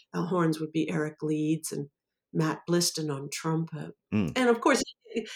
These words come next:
Speaker 1: it, once you, once your record turns a corner and you kinda know what it is, then you know, do you want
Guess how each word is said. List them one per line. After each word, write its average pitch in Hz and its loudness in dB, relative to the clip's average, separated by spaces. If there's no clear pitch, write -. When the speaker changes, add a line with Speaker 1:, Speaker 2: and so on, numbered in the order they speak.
Speaker 1:
it, 240 2
once 277 4
you, - -4
once 269 2
your 247 2
record 226 8
turns 214 8
a 202 -2
corner 233 8
and 190 8
you 196 2
kinda 196 2
know 175 2
what 180 2
it 214 4
is, 226 8
then 214 6
you 226 6
know, 185 8
do 175 0
you 190 6
want 185 6